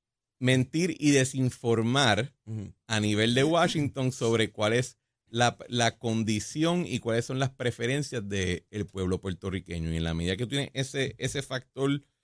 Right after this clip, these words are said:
Speaker 1: eh, presente, tú tienes que contrarrestarlo, porque hoy en día las narrativas, si antes las narrativas eran poderosas, hoy en día son aún más poderosas aún por, por la naturaleza mediática de la manera que nos comunicamos.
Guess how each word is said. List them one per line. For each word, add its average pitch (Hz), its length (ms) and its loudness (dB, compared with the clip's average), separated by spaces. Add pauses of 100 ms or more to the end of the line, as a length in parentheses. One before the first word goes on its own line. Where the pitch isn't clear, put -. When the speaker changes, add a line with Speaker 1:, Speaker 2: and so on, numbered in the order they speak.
(380)
Speaker 1:
eh, 123 800 2
presente, 143 600 0
tú 101 160 -14
tienes 104 240 -2
que 110 160 -12
contrarrestarlo, 131 1080 0 (400)
porque 101 440 0
hoy 101 180 4
en 117 160 4
día 160 360 4
las 107 340 0
narrativas, 107 600 0
si - 300 -2
antes 131 200 2
las 185 100 4
narrativas 175 440 2
eran 175 180 -2
poderosas, 175 640 0
hoy 117 160 4
en 131 120 2
día 143 120 2
son 131 180 -4
aún 127 200 -2
más 107 140 -2
poderosas 113 540 0
aún 131 220 4 (460)
por, 101 300 4
por 101 160 2
la 92 100 4
naturaleza 92 520 0
mediática 101 600 4
de 98 60 4
la 95 80 4
manera 85 240 0
que 92 100 -4
nos 92 120 0
comunicamos. 85 640 -2